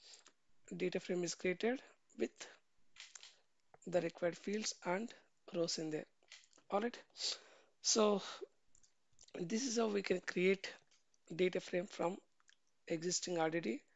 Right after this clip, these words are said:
one with using create data frame function, and without even using create data frame function also we can create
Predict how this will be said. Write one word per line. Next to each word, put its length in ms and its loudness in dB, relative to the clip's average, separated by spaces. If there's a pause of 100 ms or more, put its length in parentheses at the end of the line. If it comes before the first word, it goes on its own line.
(1120)
one 340 2
with 260 -4
using 300 2
create 300 -2
data 200 -6
frame 220 -8
function, 460 -6 (400)
and 320 0 (200)
without 360 2
even 200 2
using 360 -2 (180)
create 240 0
data 180 -2
frame 220 -2
function 320 -6
also 220 -4
we 80 -4
can 160 -10
create 420 -2